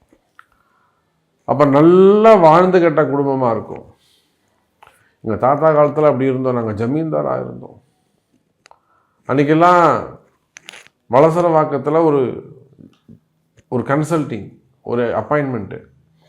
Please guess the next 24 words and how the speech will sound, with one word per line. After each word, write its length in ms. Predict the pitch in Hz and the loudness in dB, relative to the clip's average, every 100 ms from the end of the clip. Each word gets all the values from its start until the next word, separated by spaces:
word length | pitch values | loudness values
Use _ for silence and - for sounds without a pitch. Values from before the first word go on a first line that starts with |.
| _ _ _ - | _ _ _ 0
போகும்போது, 340 | 170 160 139 | 2 2 0
அவங்க 340 | 131 123 117 117 | 0 -2 -4 -2
இந்த 140 | 120 | 0
ஏத்தாம்பரம் 340 | 147 147 143 | 0 -2 -4
இருக்கு 260 | 135 120 110 | -4 -4 -6
பார்த்தீங்களாங்க, 380 | 101 98 95 110 | -8 -8 -6 -6
அது 160 | 113 | -6
மொத்தம் 520 | 107 107 151 131 90 - _ _ _ _ _ _ _ _ _ _ _ _ _ _ _ _ | -6 -8 -6 -6 -8 -16 _ _ _ _ _ _ _ _ _ _ _ _ _ _ _ _
ஆறு 340 | 104 131 147 | -2 2 2
ஏக்கருங்க, 640 | 135 135 151 120 92 - 95 | 2 0 -2 -4 -6 -12 -4
ஆறு 320 | 117 135 127 | 0 0 0
ஏக்கர் 280 | 131 135 147 | -2 -2 -2
இருபத்தஞ்சு 480 | 120 123 113 110 95 | -2 -2 -4 -8 -6
சென்ட்டுங்க. 480 | 117 120 120 - - - - - - | -8 -6 -8 -8 -14 -20 -20 -20 -12
நம்ம 180 | 107 101 107 | -10 -6 -2
தாத்தா 200 | 117 123 | -2 -2
தான் 140 | 127 | -2
இருந்தாங்க, 280 | 113 107 151 - | -4 -6 -8 -8
ஸ்டூடியோவுக்கு 520 | 170 190 175 147 127 120 | -6 -4 -2 -2 -4 -6
கொடுத்துட்டாங்க, 440 | 120 120 101 95 - _ _ _ _ _ 98 | -8 -8 -10 -10 -18 _ _ _ _ _ -2
தானமா 380 | 117 156 185 185 180 | 2 2 2 2 2
கொடுத்தாங்க. 420 | 160 139 143 131 - - _ _ _ _ _ _ _ _ _ _ _ _ 117 | 0 -2 -4 -6 -8 -16 _ _ _ _ _ _ _ _ _ _ _ _ -4
இன்னைக்கு 380 | 139 156 139 175 220 214 - _ - - 123 | 0 0 0 0 0 -4 -12 _ -18 -4 -2
அதோட 340 | 131 131 | 2 2